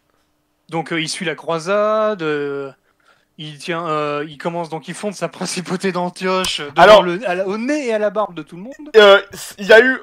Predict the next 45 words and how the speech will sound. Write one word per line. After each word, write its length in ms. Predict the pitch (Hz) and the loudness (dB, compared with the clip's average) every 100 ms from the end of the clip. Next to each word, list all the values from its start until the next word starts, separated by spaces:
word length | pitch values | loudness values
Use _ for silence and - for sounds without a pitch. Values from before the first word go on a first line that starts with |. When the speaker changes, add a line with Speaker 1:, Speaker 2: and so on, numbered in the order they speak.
| - | 0
Speaker 2:
on 120 | 202 | 4
a 80 | 202 | 4
failli 300 | 240 247 247 | 6 4 6
avoir 220 | 196 185 | 6 4
une 80 | 185 | 6
guerre 320 | 233 233 - - | 6 4 0 -2
entre 240 | 185 185 | -2 -2
les 120 | 170 | -2
barons 300 | 151 180 180 | 4 4 4
francs 380 | 180 175 262 269 _ - | -4 0 0 0 _ -4
pour 160 | 196 | 0
le 80 | 196 | 0
contrôle 320 | 190 190 226 | -2 0 2
d'Antioche. 360 | 208 208 175 156 | 2 2 0 -2
Faut 120 | 196 | -4
comprendre 300 | 220 233 294 | -2 0 2
qu'Antioche, 500 | 262 233 262 285 - _ _ _ | 0 2 2 2 -2 _ _ _
c'était 440 | - 208 254 262 - _ _ | -10 0 0 0 -4 _ _
une 120 | 208 | -8
des 100 | 208 | -6
plus, 220 | 208 220 202 | -8 -10 -8
c'était 260 | 233 247 | -6 -2
déjà 260 | 233 175 247 | 0 4 4
la, 80 | 208 | 6
la 100 | 185 | 4
plus 140 | - | 2
grosse 280 | 170 - - | -4 0 0
forteresse 680 | - 247 247 247 262 - - _ _ _ _ _ | 0 -2 2 2 2 -2 -16 _ _ _ _ _
du 120 | 139 180 | -12 4
monde 380 | 247 320 - - | 6 6 2 -2
après 360 | - 190 - 233 | 2 2 4 4
Byzance. 480 | 226 226 240 - - | 4 2 2 0 -12
C'était 380 | - 202 247 - | -8 -4 -4 -6
une 200 | 196 190 | -4 -4
ville 280 | 175 254 - | -4 -6 -2
imprenable. 440 | 202 - 226 202 | 0 4 4 4
Ils 80 | 180 | 2
l'ont 100 | 190 | -2
prise 160 | 202 254 | 0 2
avec 160 | 208 | 2
un 80 | 196 | 2
coup 140 | 196 214 | -2 -6
de 60 | |
chance 300 | - 233 - - | -2 -2 -2 -4
incroyable, 500 | 208 214 208 240 | -2 2 4 4